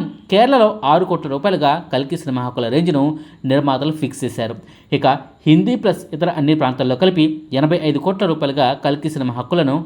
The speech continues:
నిర్ణయించారు. ఇక్కడ సరిగ్గా గమనించండి, డిస్ట్రిబ్యూటర్లు ఈ సినిమా హక్కులను కొనుగోలు చేశారు అని అంటం లేదు. కర్ణాటక, తమిళనాడు, కేరళ, హిందీ ప్లస్ భారత్లోని ఇతర అన్ని ప్రాంతాల్లో కలిపి, అంటే తెలుగు రాష్ట్రాలు మినహా భారత్లోని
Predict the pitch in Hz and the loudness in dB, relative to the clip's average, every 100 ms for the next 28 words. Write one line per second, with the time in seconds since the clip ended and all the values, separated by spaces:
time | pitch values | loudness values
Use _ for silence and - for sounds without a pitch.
0 | 123 120 117 110 117 110 - - - _ | -6 -6 -6 -6 -8 -8 -16 -20 -20 _
1 | 190 208 214 285 294 254 165 127 123 117 | 2 2 2 0 4 4 4 0 -4 -8
2 | 110 - - 123 139 202 175 165 208 202 | -8 -12 -16 -6 -2 0 0 0 -2 0
3 | 165 151 156 160 143 143 139 233 139 139 | -4 0 0 0 0 0 0 0 -2 0
4 | 170 240 185 147 151 147 151 139 135 127 | 2 2 2 -2 -2 0 2 0 -2 -6
5 | 123 131 110 107 131 - - - - 127 | -2 -2 -2 -8 -10 -18 -20 -6 -2 0
6 | 143 147 214 277 - 120 131 143 170 302 | 0 0 -2 -2 -6 -2 2 2 2 0
7 | - 131 127 147 226 - - 143 175 220 | -6 -2 0 2 0 -2 -2 0 0 -2
8 | 156 156 127 135 135 131 135 151 170 135 | -4 0 0 0 -2 -4 -4 -2 0 0
9 | 139 127 117 123 117 180 156 151 147 - | -4 -6 -4 -4 0 2 2 0 -4 -16
10 | _ 123 180 285 - - - 185 269 262 | _ 0 2 0 -4 -20 0 2 4 4
11 | 220 202 190 190 156 151 147 160 - 113 | 2 2 -4 0 0 2 2 0 -8 -4
12 | 127 156 156 151 | 0 2 2 0